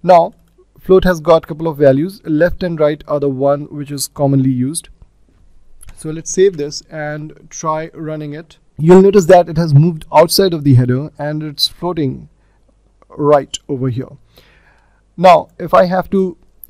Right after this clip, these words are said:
put it inside the header block, we'll have to tackle the L I elements inside the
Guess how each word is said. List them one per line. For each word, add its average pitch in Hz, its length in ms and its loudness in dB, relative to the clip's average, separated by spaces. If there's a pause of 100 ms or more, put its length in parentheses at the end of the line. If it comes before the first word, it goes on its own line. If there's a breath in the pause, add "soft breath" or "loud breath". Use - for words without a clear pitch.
(160)
put 185 160 2
it - 160 -2
inside 180 480 2
the 156 120 -2
header 131 200 0
block, 123 440 -2 (600)
we'll 165 540 -6
have 214 380 0
to 135 280 -4 (240)
tackle 175 320 2
the 156 300 -8
L 165 160 0
I 165 180 2
elements 143 420 -2
inside 143 460 -2
the 139 180 0